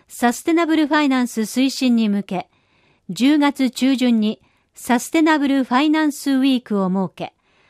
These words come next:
様々なイベントを開催します。本セミナーもその一環です。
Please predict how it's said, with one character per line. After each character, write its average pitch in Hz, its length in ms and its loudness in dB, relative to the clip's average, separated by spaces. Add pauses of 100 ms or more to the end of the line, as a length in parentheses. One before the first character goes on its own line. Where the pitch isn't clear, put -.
(120)
様 269 340 0
々 311 240 2
な 240 220 2
イ 202 120 -2
ベ 262 140 2
ン 262 80 2
ト 233 220 0
を 226 40 -2
開 214 200 -4
催 208 240 -4
し 202 160 -6
ま 240 140 -2
す。 - 180 -14 (840)
本 349 240 0
セ 311 200 0
ミ 294 100 4
ナ 247 160 2
ー - 20 0
も 226 120 2
そ 240 180 0
の 240 120 2
一 214 180 -2
環 220 240 0
で 202 100 -2
す。 - 220 -12